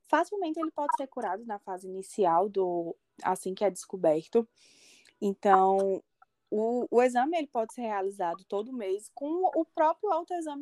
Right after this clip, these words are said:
mesmo que o homem ele faça.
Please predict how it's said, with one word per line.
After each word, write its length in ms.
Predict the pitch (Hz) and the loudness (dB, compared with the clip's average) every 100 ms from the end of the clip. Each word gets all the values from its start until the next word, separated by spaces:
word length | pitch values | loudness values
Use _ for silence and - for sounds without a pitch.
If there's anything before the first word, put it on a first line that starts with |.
| 285 | 4
mesmo 440 | 240 214 254 269 247 | 4 -6 -4 -6 0
que 80 | 262 | 0
o 60 | 247 | 2
homem 360 | 202 190 226 - _ - _ - | -2 -2 -4 -12 _ -20 _ -6
ele 220 | 208 233 | -4 -4
faça. 520 | - 226 170 190 330 | -6 -2 -2 -2 -8